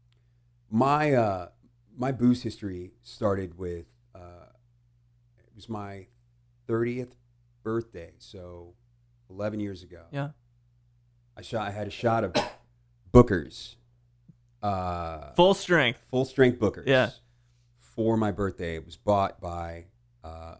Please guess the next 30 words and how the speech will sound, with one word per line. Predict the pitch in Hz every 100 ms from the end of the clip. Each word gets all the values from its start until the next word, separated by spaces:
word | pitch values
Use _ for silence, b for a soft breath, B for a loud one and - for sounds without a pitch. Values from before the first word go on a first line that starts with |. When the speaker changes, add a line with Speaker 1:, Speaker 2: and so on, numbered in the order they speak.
| -
Speaker 1:
my | 82
good | 95
friend | - 90
Steve, | - 92 85 -
who | 117 104 98 - _ _ _
out | 95 95
of, | 90 85 _ _ _ -
uh, | 92 90 87 87 - _ _ 104
a |
mediocre | 104 107 101 98 95
depth | 85 95 87
of | 87
knowledge | 87 85 82 80 - -
of | 87 82 78
bourbon | 87 85
at | 82
that | 80
time. | - 87 87
I, | 98
Speaker 2:
Mm-hmm. | 139
Speaker 1:
I | 101
knew | 101 95
nothing | 92 87 85 85
other | 92 90
than, | 85 82
like, | 82 78 90
Beam | 113 120
is | 87
good. | 110 117 82 - _
Speaker 2:
Yeah. | 104 104